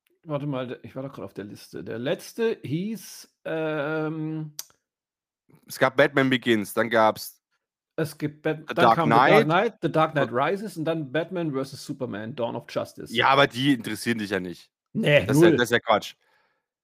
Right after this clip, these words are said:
Speaker 1: The Dark
Speaker 2: Da,
Speaker 1: Knight
Speaker 2: also die
Speaker 1: Rises,
Speaker 2: sind,
Speaker 1: das
Speaker 2: die
Speaker 1: war
Speaker 2: sind
Speaker 1: der
Speaker 2: ja, die
Speaker 1: letzte.
Speaker 2: sind, die sind ja Quatsch, das ist ja egal. Ähm, und dieses Dark Knight Rises, das war ja das mit Bane.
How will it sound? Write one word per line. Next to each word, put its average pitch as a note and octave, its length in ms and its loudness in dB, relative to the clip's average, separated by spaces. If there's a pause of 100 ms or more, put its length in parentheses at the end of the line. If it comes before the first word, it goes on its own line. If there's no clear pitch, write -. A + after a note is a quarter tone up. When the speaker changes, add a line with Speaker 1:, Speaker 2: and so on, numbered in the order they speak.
(220)
Speaker 1:
The D3+ 80 -10
Dark E3+ 220 -6
Speaker 2:
Da, D3 120 0
Speaker 1:
Knight - 160 -2
Speaker 2:
also A#2 100 -4
die A2 80 -6
Speaker 1:
Rises, A2+ 100 -2
Speaker 2:
sind, A#2 140 0
Speaker 1:
das G#2 80 -8
Speaker 2:
die A2+ 60 -6
Speaker 1:
war A#2+ 80 -2
Speaker 2:
sind A#2 80 0
Speaker 1:
der A2 80 0
Speaker 2:
ja, G#2 100 2
die G#2+ 80 -8
Speaker 1:
letzte. A2 140 -10
Speaker 2:
sind, G#2+ 120 -8
die A2 60 -8
sind A#2 160 -6
ja G#2+ 80 2
Quatsch, A#2 280 0
das G#2+ 120 -6
ist A2+ 140 -6
ja A2 60 2
egal. F2+ 360 0 (440)
Ähm, A#2 420 2 (1400)
und C3 280 2
dieses B2+ 320 -12
Dark C3 220 4
Knight B2+ 460 2
Rises, D#3 540 4
das D3 160 -6
war C#3+ 80 6
ja C#3 60 4
das C#3+ 120 -6
mit B2 180 -6
Bane. E3 360 4